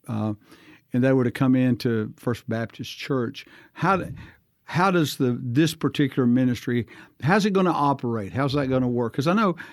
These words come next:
it's all kind of under, under the umbrella of children's ministry, but at the same time,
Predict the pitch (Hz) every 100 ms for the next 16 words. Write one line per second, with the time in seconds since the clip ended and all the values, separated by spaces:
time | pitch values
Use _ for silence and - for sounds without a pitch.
0 | - 151 - 214 - 196 151 160 160 151
1 | 160 151 147 131 139 156 151 120 107 -
2 | - 247 208 139 135 123 127 - 143 131
3 | 135 127 - - 135 131 - 180 214 151
4 | 123